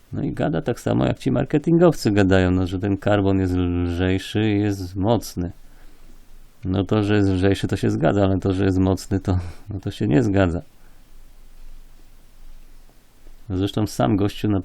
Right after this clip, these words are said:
na końcu mówi, że tu weźmie młotek i uderzy w ten rower i w ten rower. No i który, tu, który lepiej to uderzenie wytrzyma?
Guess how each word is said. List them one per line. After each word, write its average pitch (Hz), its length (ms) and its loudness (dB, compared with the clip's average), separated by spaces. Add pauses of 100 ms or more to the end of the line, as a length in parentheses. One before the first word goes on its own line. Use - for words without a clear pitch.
(100)
na 95 140 0
końcu 98 500 0
mówi, 101 420 2
że 95 140 -2
tu 98 140 -4
weźmie 98 360 2
młotek 107 380 2
i 104 120 2
uderzy 101 360 4
w - 80 -10
ten 117 160 0
rower 120 320 0
i 107 80 0
w - 60 -12
ten 110 180 2
rower. 107 360 2 (500)
No 95 60 -2
i 98 80 2
który, 104 360 0
tu, 95 260 0
który 107 300 2
lepiej 98 280 2
to 95 100 0
uderzenie 92 400 4
wytrzyma? 92 420 -2